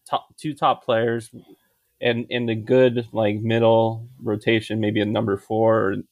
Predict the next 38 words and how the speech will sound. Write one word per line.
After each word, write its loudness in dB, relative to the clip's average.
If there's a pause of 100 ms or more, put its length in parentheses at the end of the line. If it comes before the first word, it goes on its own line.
(100)
or 0
low 4
end 0
number -4 (120)
three-ish -2 (220)
type -2
starter 2 (760)
for 4
what 0 (400)
i-, -6 (100)
is -6
a -2
big 0
help. 0
Now, -8 (380)
I, -2
I -
don't -2
think -6
they're -6 (320)
good 2
enough 0
right 2
now 2
to -6
win, -2
but, 4 (1700)
but 4
maybe 0
in 0
a 0
year 0
or 0
two 0
they -2
can -8
add 2
m-, -6